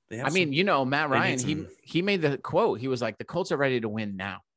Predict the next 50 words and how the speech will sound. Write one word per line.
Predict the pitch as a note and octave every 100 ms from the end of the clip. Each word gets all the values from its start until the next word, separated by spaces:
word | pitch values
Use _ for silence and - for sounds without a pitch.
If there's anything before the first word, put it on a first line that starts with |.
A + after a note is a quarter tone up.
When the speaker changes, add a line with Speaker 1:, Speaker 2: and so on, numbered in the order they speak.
| _ _ _ _ -
Speaker 1:
Yeah. | C4+ C#4+ - _ _ _ _ _ _ _ _ -
Speaker 2:
And | G2+ F#2+
I | D#2+ G2+
just | G#2 G2 - _ -
felt | G2+
like | G2 F#2 -
that | G#2
seems | - G#2 F#2 - - _ _ _ _ _ - -
like | A#2 A2
Speaker 1:
That's |
Speaker 2:
an | A#2
Speaker 1:
why |
Speaker 2:
in-, | B2+
Speaker 1:
they | C3 - _ _
Speaker 2:
what | - D3+
I | C#3 F#3
heard | F3 C3+
in | B2
that | A2+
statement | - B2+ A2+ G2+
was, | G#2+ G#2 G#2+ - - _ _ _ _ _ _ -
um, | G#2+ G2 G2+ _
"Let's | - F2+ C3 D3+
hope | F3+ E3+
we | D#3
have | C#3+
a |
good | A#2+ C3 A#2+
year | D3+ C3 G#2+ G#2 _ _
and | A#2 A#2
then, | A2 G#2+ G#2 -
<laughs> | - - - _ _ _ _ - -
and | C3+
then | B2+ A#2
peace | - C3
out." | B2+ A2+ C3
Like, | B2+
we're | C#3+ C3 E3+
gonna | G3
be | E3
looking | D#3+ D#3 C3+
for | D3
another | C3+ C#3 C3+
quarterback | D#3+ C3+ A#2 G#2+
here | - C3
in, | A#2
Speaker 1:
Yeah. | G#2+
Speaker 2:
like, | G#2+ - _ _
you | C3
know, | G#2+ G2+